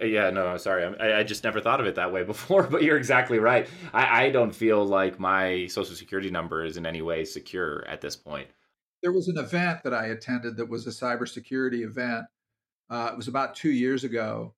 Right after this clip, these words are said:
Speaker 2: and the presenter was, uh, a top, you know, cybersecurity analyst, and he had his laptop open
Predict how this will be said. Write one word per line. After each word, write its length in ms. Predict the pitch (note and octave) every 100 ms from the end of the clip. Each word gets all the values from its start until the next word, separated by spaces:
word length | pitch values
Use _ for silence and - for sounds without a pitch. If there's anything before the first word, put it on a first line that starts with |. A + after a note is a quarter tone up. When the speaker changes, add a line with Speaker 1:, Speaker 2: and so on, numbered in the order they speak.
| _ _ _ _ B2+
Speaker 2:
and 80 |
the 80 | B2+
presenter 520 | A2 C3+ C#3+ D#3+ D3+
was, 440 | B2+ B2 A#2+ A#2 C3
uh, 360 | A#2+ A2+ A2 A2
a 100 | -
top, 440 | A2+ C3+ C3 B2+ - _ _ -
you 100 | A#2
know, 180 | A2
cybersecurity 840 | A2 B2+ A#2+ A#2+ - - B2+ A#2 A2+
analyst, 640 | A2+ A#2 A2+ G#2+ A2 -
and 80 | A#2+
he 60 |
had 140 | A#2 -
his 140 | B2
laptop 640 | A#2 A#2+ C3 - A#2+ A2 -
open 380 | A#2 A#2 A2+